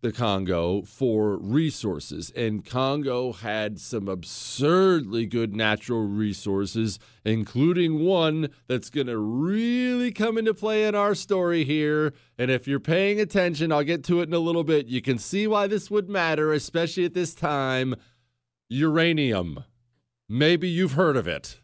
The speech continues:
They have lots of it. We're mining it there too. This is a place the world's powers are very, very, very interested in.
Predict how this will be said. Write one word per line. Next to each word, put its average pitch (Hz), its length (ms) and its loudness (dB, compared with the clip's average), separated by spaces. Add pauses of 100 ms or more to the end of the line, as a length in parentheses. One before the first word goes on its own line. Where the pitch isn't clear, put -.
(400)
They 151 320 2
have 175 240 4
lots 185 420 2
of 120 160 0
it. 110 300 -2 (320)
We're 160 520 4
mining 156 480 4
it 156 180 2
there 143 280 4
too. 104 640 2 (540)
This 117 200 0
is 139 140 0
a 156 80 4
place 139 460 2
the 147 120 2
world's 139 640 4
powers 127 680 2
are 113 180 2
very, 143 560 2
very, 120 480 0 (320)
very 117 420 2
interested 92 640 -4
in. - 100 -18